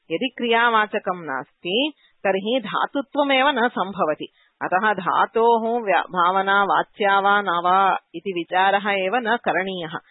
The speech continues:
यदि धातुः तर्हि क्रियावाचकः इत्येव अर्थः। यदि स्मर्यते सिद्धान्तकौमुद्यां भुवादयो धातवः इति,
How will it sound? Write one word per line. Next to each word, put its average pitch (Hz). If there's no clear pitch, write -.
यदि 170
धातुः 185
तर्हि 196
क्रियावाचकः 220
इत्येव 175
अर्थः। -
यदि 180
स्मर्यते 196
सिद्धान्तकौमुद्यां 180
भुवादयो 214
धातवः 175
इति, 208